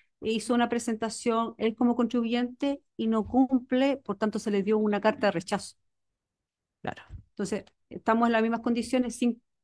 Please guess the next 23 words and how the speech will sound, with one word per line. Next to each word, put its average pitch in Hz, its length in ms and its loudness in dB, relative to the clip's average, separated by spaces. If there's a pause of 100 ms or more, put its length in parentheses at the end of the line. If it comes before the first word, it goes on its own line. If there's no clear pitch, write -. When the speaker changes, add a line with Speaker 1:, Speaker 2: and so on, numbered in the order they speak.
(140)
Speaker 1:
sin 226 580 0
contar 226 360 0
con 220 180 2
la 214 80 4
accesibilidad 220 560 -2
universal. 214 440 -4
Speaker 2:
Claro, - 240 -8 (160)
claro, 127 260 8
pero 165 140 8
en 180 60 10
el 175 120 10
fondo, 208 280 8
como 208 200 8
dice 202 220 6
el 214 60 0
concejal, 214 640 4
ante 190 240 4
estas 208 220 4
situaciones 202 680 4
que 196 100 0
a - 20 4
veces 190 240 2
ocurren, 208 580 4